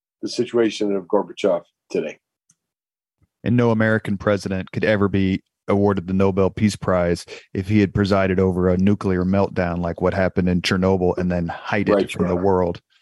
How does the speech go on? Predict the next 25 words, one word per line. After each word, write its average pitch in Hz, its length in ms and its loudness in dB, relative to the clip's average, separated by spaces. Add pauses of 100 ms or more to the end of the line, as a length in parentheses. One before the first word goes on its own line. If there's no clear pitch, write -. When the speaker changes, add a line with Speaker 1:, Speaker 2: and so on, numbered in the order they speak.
(380)
Speaker 1:
Right, 85 360 -6
you - 80 -16
are. - 140 -20 (520)
Speaker 2:
We've 135 200 2
reached 147 240 2
the 123 80 -2
point 147 280 2
in 196 60 2
the 143 100 2
Leaders 120 320 4
and 117 80 4
Legends 117 340 2
podcast 135 520 0
where 135 100 2
we 117 180 4
ask 113 200 2
the 120 80 -2
same 127 500 0
five 120 340 0
questions 135 440 -2
of 120 100 0
all 107 200 2
of 104 80 -2
our 104 160 0
guests. 135 360 -2